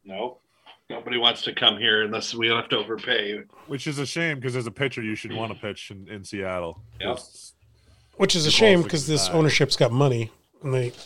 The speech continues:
Speaker 3: do have the ability to pay.
Speaker 2: Well, theoretically, they, they are telling us that they are going to spend after this, this offseason, but we shall see, because their magic math somehow shows that they're paying a hundred and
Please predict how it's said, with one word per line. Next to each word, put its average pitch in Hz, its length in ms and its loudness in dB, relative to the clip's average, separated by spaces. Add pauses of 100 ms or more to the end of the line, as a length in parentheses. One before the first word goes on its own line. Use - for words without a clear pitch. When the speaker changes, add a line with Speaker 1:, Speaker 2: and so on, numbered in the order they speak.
(260)
Speaker 3:
do 143 160 2
have 120 200 0
the 127 40 -4
ability 127 320 2
to 123 80 -2
pay. 139 320 -2
Speaker 2:
Well, 101 220 -8 (260)
theoretically, 139 680 0
they, 104 260 -4 (100)
they 98 160 -6
are 98 140 -4
telling 107 400 -10
us 87 180 -12
that 87 120 -16
they 92 80 -8
are 87 100 -6
going 98 220 -12
to 87 60 -12
spend 85 640 -12
after 82 240 -14
this, 80 280 -14
this 90 220 -16
offseason, 80 540 -12 (180)
but 82 180 -14 (560)
we 131 120 -4
shall 107 180 -6
see, 117 240 -4
because 95 340 -10
their 107 140 -8
magic 110 380 -6
math 107 320 -8
somehow 101 340 -8
shows 95 320 -8
that 87 140 -16
they're 98 100 -8
paying 98 300 -12
a 87 60 -14
hundred 95 280 -12
and 85 180 -20